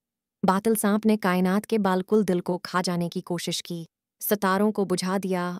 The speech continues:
और सेलेस्टिया को अंधेरे में डाल दिया। सितारों के दरमियान एक मौसमी जंग में सौरा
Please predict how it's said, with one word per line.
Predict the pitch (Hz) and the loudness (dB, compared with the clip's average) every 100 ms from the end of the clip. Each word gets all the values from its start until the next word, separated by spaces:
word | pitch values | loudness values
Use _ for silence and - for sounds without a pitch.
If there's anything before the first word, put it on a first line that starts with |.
| - | -4
और | 180 | -4
सेलेस्टिया | - 190 196 - 202 190 | 0 0 0 -2 -2 -2
को | 190 | 0
अंधेरे | 190 175 175 180 185 | 0 0 0 -2 0
में | 175 | -2
डाल | 156 156 160 | -4 -6 -6
दिया। | 160 - - - _ _ _ _ _ | -10 -12 -14 -20 _ _ _ _ _
सितारों | - 208 202 190 214 | -2 0 2 2 2
के | 214 202 | 0 -2
दरमियान | 180 185 180 180 190 214 | 0 2 2 0 0 0
एक | - 196 196 | 0 0 2
मौसमी | 190 202 202 202 190 | 2 2 2 2 2
जंग | - 196 214 | 2 2 4
में | 202 190 190 _ _ | 4 2 -2 _ _
सौरा | - 220 208 202 196 | -2 0 2 0 -2